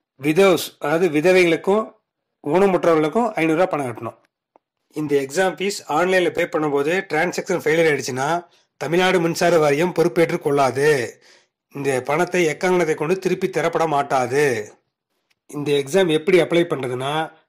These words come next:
டபிள்யூ டபிள்யூ டபிள்யூ டாட் டேன்ஜென்ட்கோ டாட் ஜிஓவி டாட் இன் என்ற வெப்சைட்ல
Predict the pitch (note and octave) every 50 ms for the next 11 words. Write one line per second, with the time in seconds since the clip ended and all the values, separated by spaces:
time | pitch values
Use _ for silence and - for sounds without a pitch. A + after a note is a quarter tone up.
0 | _ - A#2+ B2 E3 C#3+ E3 F3 F3+ F#3 G3 F#3+ - E3 D3 D3 E3 E3+ F3 F3+
1 | D3+ D3+ C3+ D3 D#3 E3+ E3 B2 C3 B2+ C#3+ E3+ F#3 - - _ _ _ _ _
2 | - - D3 D3+ E3+ E3 D#3 F3 E3 D#3+ D3 - F3+ F#3 G3 G3 F#3+ - - -
3 | D#3+ E3+ F#3+ G3+ G3+ - _ _ _ _ - _ - B2 B2 D#3+ F3+ F#3 F#3 F3+
4 | F3 E3 E3 F#3+ G3 E3 C3+ D#3 E3+ F3 - C#3+ C#3+ D#3 D3+ B2+ B2+ C#3+ C3+ C3+
5 | B2+ C3 C3 B2 - F3+ D#3+ C#3+ D3